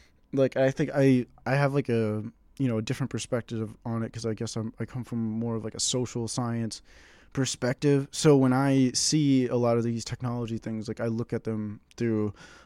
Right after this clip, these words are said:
a lot, like, different lenses than just, like, is it possible to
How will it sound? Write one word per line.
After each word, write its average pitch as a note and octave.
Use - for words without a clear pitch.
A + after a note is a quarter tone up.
a C#3
lot, C#3
like, C3
different D3+
lenses B2+
than C3
just, B2
like, A#2+
is C3
it B2
possible A2+
to A2